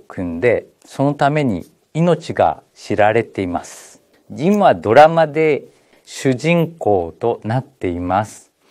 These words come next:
氷志功閑散記の始まりはこのようになっています。長閑散の名前は、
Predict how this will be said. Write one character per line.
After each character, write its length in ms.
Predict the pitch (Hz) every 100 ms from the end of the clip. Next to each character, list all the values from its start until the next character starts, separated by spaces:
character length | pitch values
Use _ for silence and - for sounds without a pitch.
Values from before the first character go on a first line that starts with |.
| - - _ _ -
氷 440 | - 151 147 143
志 200 | 139 -
功 260 | 147 147 135
閑 300 | - 135 131
散 280 | - 135 127
記 200 | - 127
の 140 | 120
始 280 | 104 110 110
ま 140 | 120 113
り 140 | 117
は 100 | 98
こ 220 | - 135
の 100 | 147
よ 120 | 160
う 20 | 143
に 100 | 92
な 140 | 92
っ 80 | 107
て 220 | _ 113
い 80 | 101
ま 180 | 104 123
す。 200 | - - _ -
長 260 | - 117
閑 300 | - 127 120
散 340 | - 92 87 95
の 200 | 85 - _ _ _ -
名 160 | 98 120
前 320 | 147 151 151
は、 320 | 151 147 -